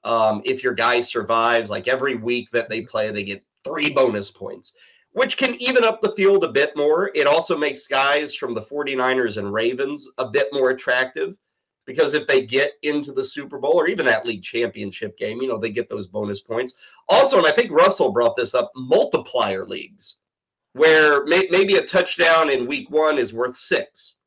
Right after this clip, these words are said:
But Ray, in week two, if you get a touchdown, it's worth nine, to kinda even up that, that field. And that does allow you to play catch up. You know, if you get buried in week one, if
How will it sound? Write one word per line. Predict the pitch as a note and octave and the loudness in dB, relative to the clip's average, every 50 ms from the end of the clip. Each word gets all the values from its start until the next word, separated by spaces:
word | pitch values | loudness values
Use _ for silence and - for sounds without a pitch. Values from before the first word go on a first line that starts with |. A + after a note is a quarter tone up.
| _ _ _ _ _ _ _ _ | _ _ _ _ _ _ _ _
But | - B2+ C3 | 0 2 2
Ray, | B2 C3 C#3 D#3 F3 | 4 4 4 4 2
in | D#3+ B2+ A#2+ | 2 0 -2
week | C#3+ D3+ C#3+ - - | -4 -4 -4 -6 -4
two, | - F3 F3 F3+ | 0 2 2 2
if | F3 | 2
you | C3 | 0
get | B2+ C3 A#2+ | -2 -2 -2
a | B2 | -2
touchdown, | B2 C3 C3 C3 - C#3 C#3 C#3 C3+ | -2 -4 -4 -4 -4 -4 -4 -4 -4
it's | C3 - | -6 -6
worth | C3 C3 A#2 G2 | -4 -4 -4 -4
nine, | G#2+ G2+ G#2+ A2+ A#2 - G2+ E2+ - F#2 - - _ _ _ _ _ - | -6 -4 -2 -2 -2 -2 -4 -6 -12 -14 -16 -20 _ _ _ _ _ -10
to | - - | -10 -6
kinda | - - F3+ F3 E3 D#3 D3+ D3+ - F#3 | -2 0 2 2 4 2 2 0 0 -2
even | G3 G3 F#3+ F3 E3+ D#3 | -2 0 2 2 2 4
up | D#3 D3 C#3+ - | 4 2 2 2
that, | C#3 C3 B2 B2 - - _ - | 0 0 0 0 -4 -8 _ -6
that | C#3 C3 A#2+ - - _ _ | -4 -4 -4 -4 -6 _ _
field. | - F#3+ F3 D#3 C#3 A#2+ A2 A2 G#2 - - _ _ _ _ _ | -6 -4 -2 0 2 0 0 -2 -6 -10 -14 _ _ _ _ _
And | - A3+ C4 D4 B3+ G3+ D#3+ C#3+ C3+ C3 C3 D3 D3 - | 0 0 2 2 4 4 4 4 2 2 0 -2 -4 -2
that | C#3 D3+ D3+ D3+ C#3 | 0 0 0 0 0
does | B2+ F#3 G#3 - F#3 D#3 | 0 2 2 2 2 0
allow | D3 C3 A#2+ B2 D#3 F3+ F#3 D#3 | 0 0 0 0 2 2 2 2
you | C3 A#2 A#2 - | 0 -2 -4 -6
to | - | -8
play | - - - F#3 - | -8 -8 -6 -6 -6
catch | - - - E3 D#3 - - - | -6 -6 -6 -4 -4 -4 -4 -8
up. | E2 - - _ _ _ _ _ _ _ _ | -12 -12 -14 _ _ _ _ _ _ _ _
You | - C#3 | -6 -4
know, | C3+ C3 | -2 -2
if | - E3+ | -2 -2
you | G#3+ | -2
get | G#3 G#3 - - - - | 0 0 0 0 -2 -4
buried | - F#3 F#3+ G3 G3 F#3 F3 D#3 | 0 2 4 4 4 4 2 0
in | D3 C#3+ | -2 -2
week | D3 D#3 C#3+ - - - | -4 -6 -6 -6 -4 -2
one, | F#3 F3+ D3+ B2 A2+ A2+ A#2+ | 0 2 2 2 2 0 -4
if | - | -10